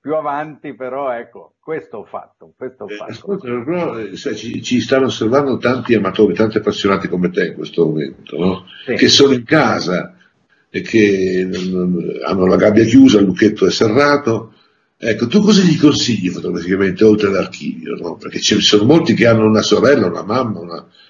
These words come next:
Speaker 2: una fidanzata, una compagna, una moglie. Cosa gli consigli fotograficamente di fare?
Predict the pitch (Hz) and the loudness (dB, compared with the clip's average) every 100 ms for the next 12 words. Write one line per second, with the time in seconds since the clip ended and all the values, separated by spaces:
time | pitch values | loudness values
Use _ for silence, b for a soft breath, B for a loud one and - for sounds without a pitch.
0 | b - 90 101 87 139 135 101 85 95 | b -10 -2 -2 0 0 0 0 -2 -6
1 | - 107 110 95 90 90 117 113 95 - | -4 -2 0 -2 -4 -2 2 4 2 0
2 | 151 185 185 135 117 110 92 87 - 87 | 2 4 4 4 2 0 0 -2 -2 0
3 | 87 87 95 92 90 90 - 71 67 - | 0 0 2 2 0 -2 -2 -6 -6 -12
4 | - | -14